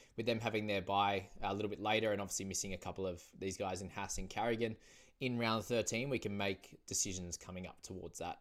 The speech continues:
and it's not an issue right now. But yeah, really important that we fixed up that little bit of a mess that we had in the emergencies. Getting rid of Talau was a, a nice idea here, just so we can, uh, really shore up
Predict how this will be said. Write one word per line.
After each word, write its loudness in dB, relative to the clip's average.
and -8
it's -6
not -2
an -2
issue -4
right -4
now. -4
But -4
yeah, 2
really 4
important 2
that -2
we 0
fixed 4
up 2
that 4
little 6
bit 8
of 2
a 2
mess 2
that 0
we 4
had 6
in 2
the 0
emergencies. 2
Getting 4
rid 4
of 0
Talau 4
was -2
a, -2
a -4
nice 0
idea 2
here, 2
just 0
so 2
we 6
can, -2
uh, -2
really 2
shore 0
up -2